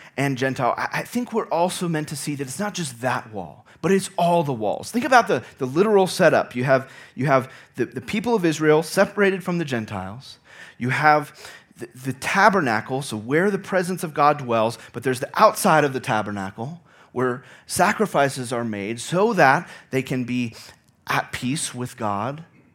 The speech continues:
Then there's the curtain separating the Holy of Holies. There's wall after wall after wall. There's separation after separation after separation. Paul says it's down. I think he's most immediately talking about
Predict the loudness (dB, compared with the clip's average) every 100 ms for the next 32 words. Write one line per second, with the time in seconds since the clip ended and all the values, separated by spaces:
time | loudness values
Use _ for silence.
0 | _ _ _ -20 -20 _ _ _ _ _
1 | -2 2 2 0 2 2 2 -4 -20 _
2 | -14 -4 -4 -4 -8 -8 -4 -4 -4 -6
3 | -4 -6 -10 -14 _ _ _ _ -16 -10
4 | -8 -8 -8 -16 -10 -8 -8 -8 -4 0
5 | 2 2 0 -6 -10 -6 -2 0 0 -2
6 | -6 -8 0 2 2 0 -2 -2 -2 -2
7 | -4 0 -2 0 0 0 -2 -4 -4 -4
8 | -6 -4 -4 -6 -10 -10 -2 0 2 2
9 | -2 -12 -12 -8 -6 -6 -8 -16 _ _
10 | _ _ _ _ _ _ _ -12 -8 0
11 | 2 4 2 2 2 4 2 0 -2 0
12 | -2 -2 -8 0 4 4 2